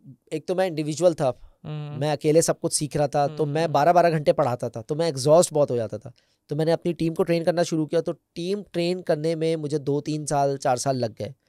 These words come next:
Speaker 2: हम्म।
Speaker 1: फिर कस्टमर बनाते बनाते, तो मेरा ये कहना है कि अगर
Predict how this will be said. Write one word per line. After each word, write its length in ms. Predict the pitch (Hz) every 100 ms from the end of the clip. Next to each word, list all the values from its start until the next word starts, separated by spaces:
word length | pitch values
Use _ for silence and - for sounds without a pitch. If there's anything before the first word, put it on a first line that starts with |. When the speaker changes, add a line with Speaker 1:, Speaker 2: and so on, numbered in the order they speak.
| _ _ _ 160
Speaker 2:
हम्म। 240 | 151 147
Speaker 1:
फिर 120 | 180
कस्टमर 360 | 175 165 175 170
बनाते 380 | 151 139 - 139
बनाते, 360 | 131 127 127
तो 460 | 123 180 202 214 - _ _ _
मेरा 240 | 143 151 185
ये 360 | 196 185 185 - 147
कहना 220 | 160 147 165
है 140 | 165
कि 100 | 175
अगर 240 | 160 160